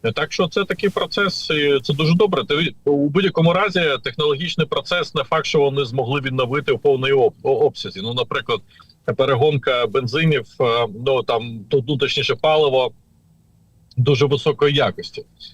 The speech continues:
Тому чим більше буде ударів, тим менше бу-, буде можливості у них відновлювати. Все рівно це створює проблеми щодо безперервного постачання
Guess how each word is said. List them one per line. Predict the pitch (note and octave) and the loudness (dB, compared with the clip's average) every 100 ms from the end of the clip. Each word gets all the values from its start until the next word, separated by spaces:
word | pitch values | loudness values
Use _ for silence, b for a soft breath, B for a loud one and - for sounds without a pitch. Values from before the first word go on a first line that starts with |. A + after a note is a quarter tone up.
| _ | _
Тому | - G3 C4 | 0 2 2
чим | - A3 | -2 0
більше | A#3 A3+ | 0 2
буде | G3+ G#3 G3 | 4 6 6
ударів, | F#3+ G3 F#3+ E3 | 4 4 0 0
тим | E3 | 2
менше | E3+ D#3 D#3 | 2 2 0
бу-, | C#3+ D3 | 2 2
буде | B2 D3 C#3+ | 2 2 2
можливості | C#3 A#2+ C#3 B2+ A#2 | 0 0 -2 -2 0
у | C3+ | -2
них | A#2+ | -2
відновлювати. | C3 C3 D3+ D3 C3 B2+ A2 | -2 2 4 6 4 2 0
Все | - | 0
рівно | E3 E3 D3 | 4 4 2
це | - C#3 | 0 -4
створює | - C#3+ C#3 A#2+ | 0 2 4 2
проблеми | - A#2+ C3 B2+ A#2 G#2+ - _ _ _ _ _ _ - | 0 0 0 0 -2 -4 -10 _ _ _ _ _ _ -8
щодо | - D3 D#3+ D3 | -2 2 4 4
безперервного | B2+ C#3 - D#3 C#3+ C#3 C3 | 4 0 0 0 2 0 0
постачання | A#2 D3 - C#3+ B2+ A#2+ | -2 -4 0 0 2 0